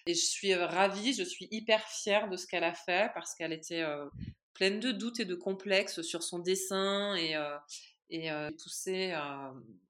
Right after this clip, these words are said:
retravailler. J'ai fait un peu ce travail de coach que, que l'on fait parfois pour des,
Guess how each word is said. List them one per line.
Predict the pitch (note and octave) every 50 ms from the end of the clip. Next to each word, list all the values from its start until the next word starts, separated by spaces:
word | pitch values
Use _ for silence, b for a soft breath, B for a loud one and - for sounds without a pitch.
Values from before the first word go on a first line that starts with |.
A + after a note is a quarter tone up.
| _ _ _ _ _ _ -
retravailler. | - - - - E3+ D#3 D3+ D#3 D3 D3+ E3+ G3+ A3+
J'ai | A3 A3 D#3+
fait | - - E3
un | D3+ D#3
peu | D#3 - F3+
ce | F3 - -
travail | E3 - - E3 D#3 D#3+ E3 E3
de | E3 E3 D#3+
coach | D#3+ - - - G3+ G3+ G3+ - - - -
que, | D3+ D3+ - - - -
que | - -
l'on | E3+ E3+
fait | E3 G3 G3
parfois | F#3+ F#3+ F3 - - - G3 G3 G3
pour | - E3
des, | D#3+ D#3 D3+